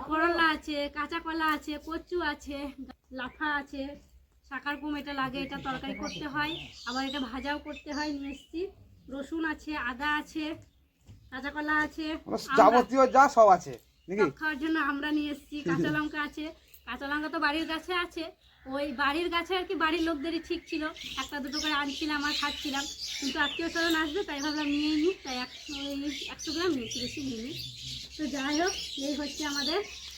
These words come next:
Speaker 1: সবজি বাজার আর ফলের বাজার। এখনও কিন্তু মুদিখানা বাজারটা আছে, সেটা এখন দেখানো হলো না, পরে তোমাদেরকে দেখাবো। এবার নিশ্চয় সব ভালোভাবে দেখতে পাচ্ছ, একদম সব ঢেলে নিয়েছি, আমি একদম সবজিওয়ালি হয়ে গেছি, সবজি নিয়ে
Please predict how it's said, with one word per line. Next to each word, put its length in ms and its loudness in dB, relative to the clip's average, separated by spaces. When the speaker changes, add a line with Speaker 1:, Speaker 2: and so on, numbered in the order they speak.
Speaker 1:
সবজি 380 0
বাজার 320 2
আর 140 0
ফলের 320 0
বাজার। 240 -8
এখনও 300 -2
কিন্তু 220 0
মুদিখানা 420 0
বাজারটা 300 -2
আছে, 140 -4
সেটা 260 -6
এখন 140 -6
দেখানো 320 -4
হলো 200 -2
না, 60 2
পরে 240 -4
তোমাদেরকে 360 -6
দেখাবো। 320 -14
এবার 280 -4
নিশ্চয় 380 -6
সব 140 4
ভালোভাবে 420 2
দেখতে 260 -8
পাচ্ছ, 180 -4
একদম 160 -6
সব 200 -4
ঢেলে 260 -2
নিয়েছি, 300 -2
আমি 160 0
একদম 160 -6
সবজিওয়ালি 520 -2
হয়ে 200 -10
গেছি, 200 -16
সবজি 320 -2
নিয়ে 120 -2